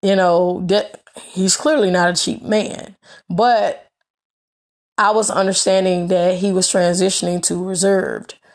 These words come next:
in the military, or getting back to being reserved,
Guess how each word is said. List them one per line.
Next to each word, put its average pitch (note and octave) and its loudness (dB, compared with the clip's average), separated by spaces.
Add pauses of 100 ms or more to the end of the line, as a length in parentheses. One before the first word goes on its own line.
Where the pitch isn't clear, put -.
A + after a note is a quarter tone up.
(360)
in F3 -2
the F3 0
military, F3 0
or E3+ -2
getting F3 0
back G3 -2 (240)
to F#3 -4
being F3 0
reserved, E3+ -2